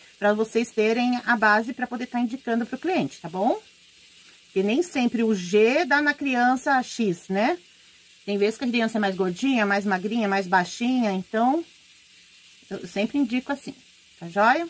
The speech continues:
Ó, vamos colocar aqui e vamos passar uma costurinha. E vamos fazer a mesma coisa do outro lado, ó. Abrir aqui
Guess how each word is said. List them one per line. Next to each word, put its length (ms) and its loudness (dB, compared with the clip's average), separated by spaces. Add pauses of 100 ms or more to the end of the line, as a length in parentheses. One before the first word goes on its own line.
(960)
Ó, 120 -10 (400)
vamos 260 -10
colocar 380 0
aqui 400 -2
e 40 -6
vamos 300 0
passar 320 0
uma 160 2
costurinha. 540 -6 (500)
E 80 4
vamos 260 2
fazer 280 0
a 80 2
mesma 400 2
coisa 580 0 (1040)
do 120 0
outro 280 2
lado, 300 2
ó. 80 -10 (360)
Abrir 380 -8
aqui 480 -2